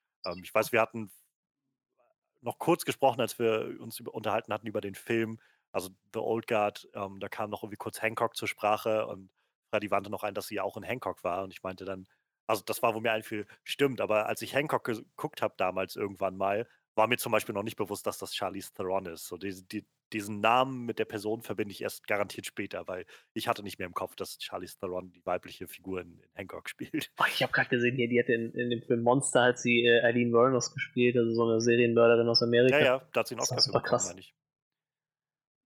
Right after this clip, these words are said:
Speaker 2: Ja,
Speaker 1: Das
Speaker 2: das, da
Speaker 1: war
Speaker 2: kann ich
Speaker 1: ja
Speaker 2: mich dran erinnern. Ich wusste nur nicht, wen die da spielt in dem Film so.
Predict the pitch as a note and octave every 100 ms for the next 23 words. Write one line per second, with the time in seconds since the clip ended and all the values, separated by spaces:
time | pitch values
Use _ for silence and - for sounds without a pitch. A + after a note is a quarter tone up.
0 | _ C3+ C#3 C3+ C#3 E3 D#3+ C3+ D3+ D3
1 | F3+ C#3 C3 C#3+ C#3+ C#3 C#3 C#3 C3+ C3
2 | B2 - E3+ C#3+ B2 B2 B2+ B2+ B2+ B2